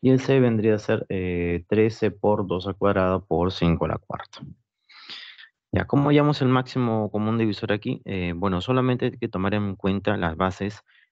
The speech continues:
que, eh, se repiten en los tres números, en todos los números que en realidad que nos dan como dato, ¿no?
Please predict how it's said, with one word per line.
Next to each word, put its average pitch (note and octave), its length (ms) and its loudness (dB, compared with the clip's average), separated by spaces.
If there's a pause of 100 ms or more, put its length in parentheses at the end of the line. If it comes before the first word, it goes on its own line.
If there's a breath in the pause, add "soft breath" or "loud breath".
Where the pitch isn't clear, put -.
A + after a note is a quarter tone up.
(340)
que, G2+ 320 -4
eh, E2+ 720 -10
se E2 200 -12
repiten A2 400 -4
en E2+ 60 -2
los D#2+ 120 -6
tres G#2+ 180 -6
números, E2+ 400 -6
en E2 100 -12
todos A#2+ 160 4
los A2+ 140 2
números G#2+ 240 -6
que G#2 80 -12
en F2 100 -8
realidad F2 240 -4
que F#2 80 -8
nos E2+ 120 -6
dan F2 200 -8
como E2 220 -8
dato, D#2 260 -12
¿no? A2+ 160 -6